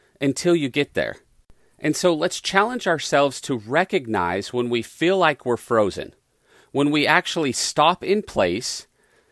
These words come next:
let's recognize that moment and let's take the steps necessary to get back moving. It doesn't matter which direction at that point because, again, we've done the work to get clear enough on our path,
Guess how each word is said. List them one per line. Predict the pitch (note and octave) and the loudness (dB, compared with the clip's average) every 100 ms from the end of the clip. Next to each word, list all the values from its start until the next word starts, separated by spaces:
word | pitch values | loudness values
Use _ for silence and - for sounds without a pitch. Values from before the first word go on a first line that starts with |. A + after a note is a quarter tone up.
| _ D3 | _ 0
let's | F3 - | 0 -2
recognize | D3 F#3 A3 E3+ B2+ G#2+ - | 0 0 0 -2 0 0 2
that | F#2 D#2+ | 0 0
moment | F2+ F2 E2 G2 - | 0 -2 -2 -6 -6
and | - C3+ | -6 -4
let's | D3+ - | -4 -6
take | - - F#3 G#3+ - | -8 -4 -2 -4 -6
the | B2 | -8
steps | - C3+ A#2+ - | -2 0 0 0
necessary | A#2+ D#3 - F#3 - F#2+ F#2+ | 0 0 -2 -4 0 2 0
to | - A2 | -4 -4
get | A2+ B2+ | -2 -2
back | - A2 - | 2 2 2
moving. | G#2+ G#2+ F2 D2 - _ _ _ _ - | -2 -4 -4 -8 -10 _ _ _ _ -8
It | - A#2 | -4 4
doesn't | C3+ C#3 D3+ | 4 4 2
matter | D#3 D#3+ D3+ | 4 4 4
which | D3 - | 0 0
direction | - B2 B2 - A2+ | -2 4 4 2 -2
at | G2+ - | -2 0
that | G2 - | 0 0
point | F#2 F2 - | -4 -4 -4
because, | F#2+ - G2 | -6 -2 -2
again, | G2 C#3 E3+ F#2 D#2+ _ _ | -2 0 2 2 -2 _ _
we've | - B2 - | -4 -2 4
done | C3 E3+ | 4 4
the | E3 | 2
work | C3+ C#3 - | 2 0 0
to | B2 | -4
get | A2 B2 - | 0 -2 -2
clear | - D#3 C#3+ | -4 0 0
enough | A#2 B2+ F3+ A2 - - | 0 2 4 4 2 -2
on | G#2+ | 0
our | F#2+ | 0
path, | F2+ - B2+ D#2+ - | -2 2 2 2 -4